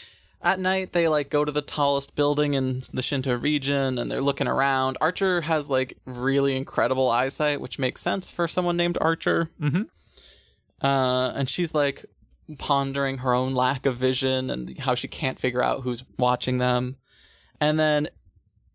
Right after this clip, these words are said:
Speaker 1: as she looks over the edge, she see, she, like, meets eyes with someone.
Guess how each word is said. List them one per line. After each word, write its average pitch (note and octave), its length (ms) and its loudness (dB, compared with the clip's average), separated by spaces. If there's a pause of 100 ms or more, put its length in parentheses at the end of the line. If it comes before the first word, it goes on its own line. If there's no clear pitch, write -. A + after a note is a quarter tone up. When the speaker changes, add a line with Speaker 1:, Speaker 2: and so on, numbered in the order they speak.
(120)
Speaker 1:
as D#3 220 2
she E3+ 100 -2
looks E3+ 240 0
over D3+ 140 0
the C3+ 200 0
edge, D#3 340 0
she C3 320 -4
see, E3+ 360 -4
she, - 180 -2
like, C#3+ 280 0 (160)
meets C3+ 500 -2
eyes C#3+ 480 0
with E3 140 -4
someone. G3+ 560 -2